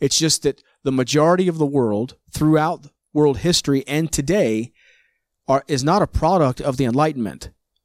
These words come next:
which we are as Westerners in America, product of the Enlightenment. When you go back into the historic forms of the church, you see very clearly we are consciously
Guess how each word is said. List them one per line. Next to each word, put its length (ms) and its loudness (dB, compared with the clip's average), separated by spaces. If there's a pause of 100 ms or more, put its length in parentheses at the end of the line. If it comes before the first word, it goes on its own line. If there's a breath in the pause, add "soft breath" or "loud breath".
(260)
which 180 -2
we 220 2
are 400 -6
as 160 -4
Westerners 680 -2
in 120 -2
America, 560 -2 (180)
product 340 0
of 120 -8
the 80 -2
Enlightenment. 460 -6 (420 loud breath)
When 180 0
you 100 2
go 160 2
back 300 -2
into 160 -4
the 80 -4
historic 380 -2
forms 280 -2
of 60 -4
the 80 -4
church, 340 -2
you 100 0
see 200 0
very 240 -2
clearly 460 -6 (280 loud breath)
we 200 2
are 100 0
consciously 1080 -2